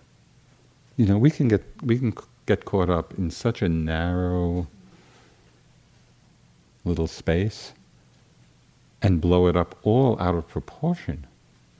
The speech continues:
to really what's, what's going on. And so it's just a reminder for us, "Oh, it's okay.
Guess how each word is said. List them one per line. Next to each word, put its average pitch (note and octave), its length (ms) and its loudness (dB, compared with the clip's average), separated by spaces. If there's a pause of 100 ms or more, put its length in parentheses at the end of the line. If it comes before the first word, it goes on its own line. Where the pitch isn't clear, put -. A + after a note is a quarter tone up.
(720)
to F#2 120 0
really F2 380 6
what's, D#2 200 -6 (340)
what's F2 320 2
going D#2+ 320 0
on. D#2+ 280 -4 (440)
And C3 80 6
so F#3 80 8
it's F3 140 6
just - 140 0
a F#3 40 4
reminder F3 460 4
for D#2 220 -6
us, - 220 -10
"Oh, C#3 220 -2
it's - 300 -20
okay. D2+ 320 -6